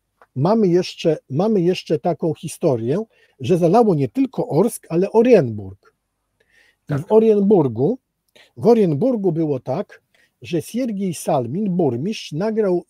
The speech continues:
Speaker 1: wiadomość wideo, w której stwierdził, że w ciągu najbliższych dwóch dni sytuacja może się tylko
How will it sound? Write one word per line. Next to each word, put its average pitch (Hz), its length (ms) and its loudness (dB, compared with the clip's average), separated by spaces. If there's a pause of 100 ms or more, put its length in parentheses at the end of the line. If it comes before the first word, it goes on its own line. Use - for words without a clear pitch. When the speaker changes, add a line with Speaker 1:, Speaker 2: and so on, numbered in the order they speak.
Speaker 1:
wiadomość 147 680 -4
wideo, 151 420 -4
w - 60 -20
której 175 300 -4
stwierdził, 202 480 -4
że 151 120 -4
w - 60 -14
ciągu 190 280 -6
najbliższych 160 560 -6
dwóch 135 300 -8
dni 202 180 -4
sytuacja 160 680 -4
może 147 260 -2
się 117 280 -8
tylko 165 400 -6